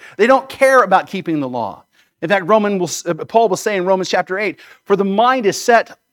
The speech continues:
that, that is set on the flesh is hostile to God, and it does not submit to God's law. Indeed, it cannot."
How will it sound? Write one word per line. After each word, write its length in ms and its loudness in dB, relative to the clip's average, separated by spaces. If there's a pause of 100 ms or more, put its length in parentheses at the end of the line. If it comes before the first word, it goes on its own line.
that, 220 -4
that 120 4
is 120 -4
set 120 -2
on 60 -2
the 100 -4
flesh 380 -4
is 140 -10
hostile 1000 -4 (300)
to 160 -6
God, 520 -6
and 240 -4
it 140 -8
does 220 -2
not 200 -2
submit 420 -6
to 60 -4
God's 380 -2
law. 160 -4
Indeed, 420 -10
it 200 -10
cannot." 1200 -16